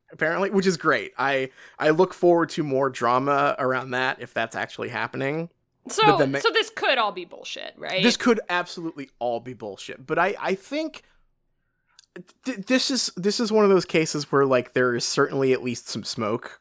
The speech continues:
Speaker 1: This is not the first time the idea that, like, maybe they're not going to do all five of these movies has kind of, like, popped up, you know?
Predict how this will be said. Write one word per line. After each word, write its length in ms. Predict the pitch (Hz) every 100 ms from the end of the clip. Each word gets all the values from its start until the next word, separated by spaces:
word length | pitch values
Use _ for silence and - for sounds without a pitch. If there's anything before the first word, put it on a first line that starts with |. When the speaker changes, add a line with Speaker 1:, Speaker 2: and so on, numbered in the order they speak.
| _
Speaker 1:
This 100 | -
is 40 | 151
not 160 | 156 -
the 60 |
first 320 | - 113 120
time 340 | - 131 127 127
the 140 | 127
idea 400 | 123 120 123 123
that, 140 | 117 -
like, 220 | 110 -
maybe 300 | 107 113 120
they're 180 | 113 110
not 220 | 113 110
going 200 | 117 113
to 100 | 113
do 160 | 110 107
all 120 | 107
five 320 | - 107 113
of 100 | 120
these 200 | 113 107
movies 440 | 98 101 117 123 -
has 240 | 131 -
kind 280 | - 131 127
of, 80 | 131
like, 460 | 131 127 127 - _ _ _ _ _
popped 320 | - 120 -
up, 240 | 117 120 -
you 80 |
know? 340 | 127 123 127